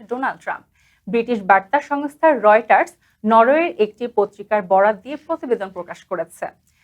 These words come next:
ডাগেন্স নাইরিং স্লিপ নামে ওই দৈনিক পত্রিকার দাবি, জুলাইয়ে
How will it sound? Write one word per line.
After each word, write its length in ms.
ডাগেন্স 500
নাইরিং 360
স্লিপ 280
নামে 260
ওই 120
দৈনিক 320
পত্রিকার 480
দাবি, 300
জুলাইয়ে 440